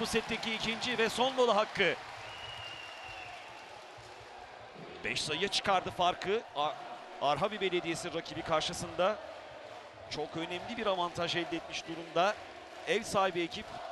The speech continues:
seti kazanma yolunda. Seti alırsa yirmi iki bir öne geçmiş olacak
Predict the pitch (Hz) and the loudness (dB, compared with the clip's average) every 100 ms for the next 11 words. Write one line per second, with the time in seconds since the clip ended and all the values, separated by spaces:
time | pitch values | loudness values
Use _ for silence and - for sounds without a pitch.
0 | - - 135 208 185 180 185 202 220 208 | -8 -6 -4 -4 0 4 4 4 2 0
1 | 190 185 160 123 - - - - - - | 0 4 6 6 0 -8 -8 -8 -10 -10
2 | - - - - - - - - - - | -12 -12 -12 -12 -12 -12 -12 -12 -12 -14
3 | - - - - 120 190 170 180 - 196 | -14 -14 -10 -6 -2 2 2 2 4 4
4 | 208 - - - - - 226 214 - 208 | 4 0 -8 -4 -4 -4 -4 -4 -4 -6
5 | - 226 226 214 208 202 180 131 - - | -6 -6 -4 -4 -4 -2 -2 -4 -4 -4
6 | 147 160 - - - 247 233 170 165 156 | -4 -4 -6 -6 -4 0 2 2 0 0
7 | 147 - 175 156 143 185 | -2 -4 -4 -2 2 2